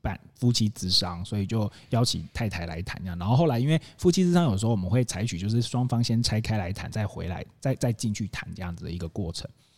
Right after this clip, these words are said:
然后后来太太就说她决定，她觉得她应该先来把她的，她的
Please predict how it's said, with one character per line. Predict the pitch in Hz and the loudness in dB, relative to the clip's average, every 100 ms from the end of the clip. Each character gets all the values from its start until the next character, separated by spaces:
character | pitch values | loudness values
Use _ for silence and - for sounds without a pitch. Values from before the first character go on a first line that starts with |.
| _ _ _ - | _ _ _ -2
然 | 110 | 4
后 | 101 - - _ _ | 6 4 0 _ _
后 | - | 4
来 | 175 123 | 4 6
太 | 151 | 4
太 | 120 | 4
就 | 110 123 | 4 4
说 | 123 | 4
她 | 120 | 2
决 | - 107 | 2 2
定， | 98 120 | 0 0
她 | 143 | 0
觉 | 123 | 4
得 | 110 | 4
她 | 113 | 4
应 | 131 | 4
该 | 139 127 | 4 4
先 | 139 | 4
来 | 131 | 4
把 | 110 92 | 2 0
她 | - | 0
的， | 135 113 - _ _ | 2 0 -4 _ _
她 | - | -2
的 | 135 | 2